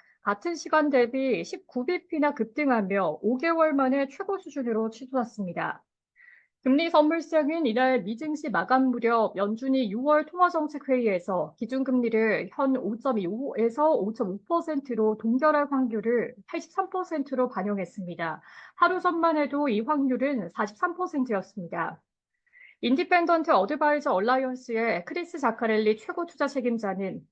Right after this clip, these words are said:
예상을 웃돈 지표 발표가 연이으면서 연준이 조만간 금리 인하에 나서기가 더욱 어려워진 상황이라고 말했습니다.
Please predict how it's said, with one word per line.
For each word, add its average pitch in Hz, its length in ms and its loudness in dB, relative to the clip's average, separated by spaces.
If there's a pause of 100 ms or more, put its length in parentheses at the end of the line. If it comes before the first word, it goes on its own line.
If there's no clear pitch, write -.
(100)
예상을 311 440 2
웃돈 269 340 0
지표 254 340 -6
발표가 262 640 0
연이으면서 214 920 0 (260)
연준이 233 460 2
조만간 262 720 2
금리 254 340 2
인하에 285 520 0
나서기가 240 640 -2
더욱 196 260 -4
어려워진 294 720 2
상황이라고 247 580 -2
말했습니다. 175 760 -6